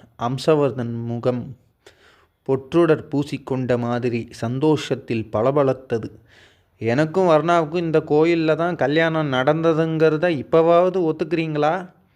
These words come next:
வேணும்னா இந்த கல்யாண கட்டளை ரசீதை ஜெராக்ஸ் எடுத்துக்கிட்டு போய் உங்க டிபார்ட்மெண்ட்ல காட்டுங்க. குருக்களே, அந்த ரசீதை கொடுங்க. குருக்கள் அந்த ரசீதை லெட்ஜரிலிருந்து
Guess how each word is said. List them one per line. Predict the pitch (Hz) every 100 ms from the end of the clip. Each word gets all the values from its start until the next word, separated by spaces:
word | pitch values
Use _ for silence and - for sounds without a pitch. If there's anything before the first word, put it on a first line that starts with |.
| _ _ _ _
வேணும்னா | 120 135 151 151 196
இந்த | 185 160
கல்யாண | 156 127 165 190 185
கட்டளை | 175 151 165 160
ரசீதை | 151 147 156 165 196
ஜெராக்ஸ் | 135 127 165 185
எடுத்துக்கிட்டு | 185 165 147 151 147
போய் | 147 156 175
உங்க | 170 151 143
டிபார்ட்மெண்ட்ல | 135 139 175 160 143 147
காட்டுங்க. | 147 120 135 139 123 113 113 - _ _ _ _ _ _ 127
குருக்களே, | 143 151 151 156 160 131 120 - - _
அந்த | 113 120 120 117 113
ரசீதை | 120 - 220 208
கொடுங்க. | 147 147 143 143 147 - _ _ _ _ 117
குருக்கள் | 127 151 - 131 123 -
அந்த | 127 120 117
ரசீதை | 120 - 160 135 123 117
லெட்ஜரிலிருந்து | - 120 120 170 160 151 127 117 123 117